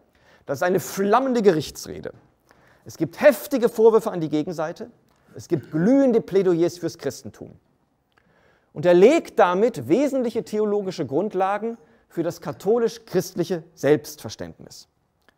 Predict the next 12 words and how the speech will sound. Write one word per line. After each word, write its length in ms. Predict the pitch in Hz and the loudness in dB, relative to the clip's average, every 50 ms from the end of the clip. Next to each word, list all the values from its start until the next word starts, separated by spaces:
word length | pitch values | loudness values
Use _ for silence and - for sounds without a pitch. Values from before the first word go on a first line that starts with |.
| _ | _
Die 80 | - 151 | -2 0
Argumente 440 | 156 160 170 190 208 240 262 262 233 | 0 2 2 0 0 0 0 -2 -2
sind 200 | 175 202 170 - | -4 -4 -4 -2
teilweise 360 | 180 185 190 170 180 156 156 | 0 0 0 0 -2 -2 -2
bis 180 | 151 165 - 160 | -4 -4 -2 -2
heute 200 | 160 160 - 139 | -2 -2 -2 -6
vertraut, 560 | - 117 - - 196 226 254 294 - - - _ _ _ _ _ _ _ - | -8 -10 -8 -4 -2 -2 -2 -2 -6 -12 -20 _ _ _ _ _ _ _ -14
die 60 | 147 | -10
sind 180 | 143 151 151 - | -8 -8 -8 -4
teilweise 440 | 143 156 170 170 151 160 143 147 | -2 -2 0 0 0 -2 -4 -6
christliches 520 | 117 - - 160 156 - 139 131 - 131 - | -8 -8 -10 -10 -10 -10 -14 -14 -14 -14 -10
Allgemeingut. 800 | - 113 117 113 113 113 123 139 185 226 226 208 226 233 220 - | -8 -6 -6 -6 -4 -4 -2 -2 0 0 0 -2 -2 -4 -6 -8